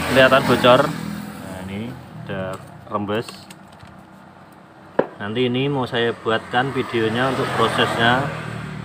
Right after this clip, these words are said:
proses perbaikan menggunakan alat yang barusan saya buat. Mau saya lepas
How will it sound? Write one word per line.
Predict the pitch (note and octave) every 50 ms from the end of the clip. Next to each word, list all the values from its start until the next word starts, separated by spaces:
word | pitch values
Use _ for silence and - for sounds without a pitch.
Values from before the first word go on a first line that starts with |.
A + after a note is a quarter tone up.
| - - - -
proses | - - G#2+ - A2+ G#2+ -
perbaikan | A2 G2 - - G#2 G#2 - - A2+ A#2 B2 C3 C#3+ D3 - - - - - - - - - - - - - - - - - - - - - - A2
menggunakan | G#2+ G#2 G2+ G2+ G#2 G2 - G#2+ G#2+ G#2 G#2
alat | G#2+ G2+ -
yang | A2 G#2+ G2+ G#2 G2+ G2+ G2+ - - - - - -
barusan | G#2 G2 G#2 - A2+ G#2
saya | G#2 G#2+ G#2
buat. | G2 - - G#2 G2+ G#2+ B2+ C#3 - - - - - - - - - - - - - - - - - - - - - - - - - - - -
Mau | G#2+ G2 -
saya | G#2 G2+ G#2
lepas | F#2 A2 G#2+